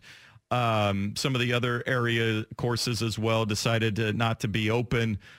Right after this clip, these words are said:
Um, and those are all individual situations that, that the proprietors gotta, gotta figure out for themselves. We'll see if this starts extending,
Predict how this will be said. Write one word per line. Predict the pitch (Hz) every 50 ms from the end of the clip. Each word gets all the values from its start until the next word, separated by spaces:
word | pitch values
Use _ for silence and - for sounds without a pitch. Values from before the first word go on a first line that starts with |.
| - _ -
Um, | 120 110 104 104 104 101 98 95 95 87 78 71 - _ _ _ _ _ _ _ _ _ _ _ _ _ _ -
and | - 135 139 143
those | 143 131 147
are | 143 135 131
all | 127 123
individual | 127 127 123 107 113 123 117 - 123 117 113 110
situations | - - 131 110 - 120 110 113 117 117 107 - 120 117 107 - -
that, | 120 113 - _ -
that | 120 110 -
the | - 110
proprietors | - - 117 110 - - 113 113 113 107 110 110 104
gotta, | - - 110 107 107 104 107 104 98 -
gotta | - 110 107
figure | - - 120 110 107 113
out | 113 107
for | - 123 113
themselves. | 107 101 - 135 139 131 123
We'll | 117 127 135 127 110
see | - - - - 147 143 143 139 135 123 - - - - - _ _ -
if | - 151 143 139 - - -
this | 151 123 104 139 131 -
starts | - - 139 127 127 - -
extending, | 117 - - - - - - 165 156 156 147 131 143 135 131 123 117 107